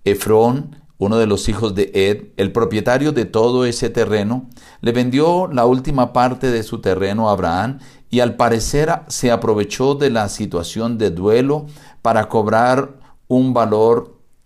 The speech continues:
que se cree, algunos comentan, era muy alto. Pero Abraham era un príncipe muy rico, muy poderoso y estuvo dispuesto a pagar ese valor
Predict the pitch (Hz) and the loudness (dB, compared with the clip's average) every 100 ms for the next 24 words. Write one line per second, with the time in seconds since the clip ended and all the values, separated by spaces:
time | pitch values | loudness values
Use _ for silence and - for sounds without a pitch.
0 | _ _ - 107 104 92 113 113 120 131 | _ _ -4 0 0 0 0 2 2 2
1 | 92 87 92 101 131 120 113 107 113 113 | 0 -2 -6 -4 -4 -4 -4 -4 -6 -6
2 | - 98 95 98 98 - - - 87 104 | -8 -2 0 0 -2 -8 -16 -8 -2 0
3 | 107 101 85 76 - 113 120 123 - 117 | 2 0 -2 -8 -2 2 2 0 0 0
4 | 123 123 131 123 120 120 117 127 127 - | 2 2 2 2 0 -2 -2 0 0 -2
5 | 87 80 71 64 - - - - 139 185 | -8 -6 -6 -8 -14 -20 -18 -6 -2 -2
6 | 175 160 175 127 73 - 143 165 170 175 | 0 0 -2 -4 -6 -4 -2 -2 0 0
7 | 165 170 175 - 71 90 - 120 127 123 | 2 0 -2 -4 -2 -2 -2 2 2 2
8 | 113 - 120 131 131 135 127 117 101 95 | 0 -2 0 0 -2 -2 -2 -2 -4 0
9 | 101 107 - - - - 127 147 147 156 | 0 0 -6 -20 -10 -2 0 0 -2 0
10 | 143 135 120 117 117 | 2 4 6 4 2